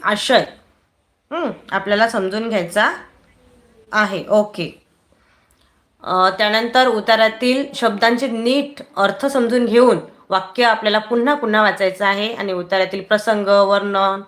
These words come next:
संवाद आणि घटना इत्यादी मागील कार्यकारण भाव, जे काय कारण आहे, ते समजून घ्यायचं आहे. आणि त्यानंतर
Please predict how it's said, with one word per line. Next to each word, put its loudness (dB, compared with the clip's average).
संवाद 0
आणि -4
घटना 0
इत्यादी -2
मागील -2
कार्यकारण -2
भाव, 2
जे -8
काय 0
कारण 0
आहे, -2
ते -10
समजून -2
घ्यायचं 0
आहे. 0
आणि -4
त्यानंतर 0